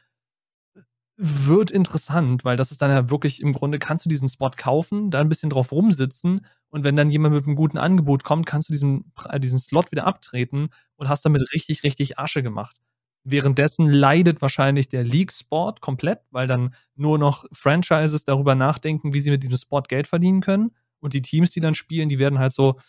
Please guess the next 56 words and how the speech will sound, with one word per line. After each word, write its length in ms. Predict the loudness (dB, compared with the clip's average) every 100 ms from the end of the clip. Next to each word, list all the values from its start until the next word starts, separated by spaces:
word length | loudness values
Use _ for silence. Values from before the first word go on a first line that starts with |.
| -20 -20
ja, 180 | -12 -10
das 160 | -10 -12
ist 100 | -4
halt 300 | -4 -4 -6
Beiwerk, 580 | -6 -2 2 4 4 0
so, 220 | 0 2
wenn 100 | 2
wir 80 | 2
noch 140 | 2
was 160 | 0 -2
gewinnen, 280 | 0 2 2
wär 140 | 0 0
cool, 180 | 0 2
aber 160 | 2 0
tendenziell 400 | 0 0 0 -2
eigentlich 180 | -2 -2
ist 300 | -4 -6 -8
das, 100 | -4
was 180 | -4
wir 100 | -2
wollen, 180 | 0 0
ist 100 | 0
dieser 160 | 0 -2
Spot 320 | -4 -8 -8 -8 _ _
und 100 | -2
wir 120 | 0
wollen 220 | 4 4
den 160 | 4 2
nächsten 380 | 0 -2 -4 -8
Idioten, 380 | -2 0 0 -2
der 40 |
diesen 160 | -2 -4
Spot 260 | -4 -6
haben 320 | -4 -2 -2 -2
will. 180 | -4 -6 _ _ _ _ _ _
Das 260 | -14 -14 _ _ _ -2
weiß 280 | 0 2 0
ich 100 | 0
nicht, 160 | 2
ob 100 | 2
das 180 | 2 2
so 380 | 4 4 4 2
gut 320 | 4 4 4
ist 200 | 0 -2
für 140 | 0
den 120 | 0 0
Sport 380 | -4 -2 -2
an 120 | 0 0
sich. 340 | 0 -4 -10 _ _ _
Es, 200 | -20 -18
es 160 | -10 0
wirkt 300 | 2 2 -2
eher 160 | 0
nach 120 | 0
so 120 | 0 0
einem, 380 | 2 2 0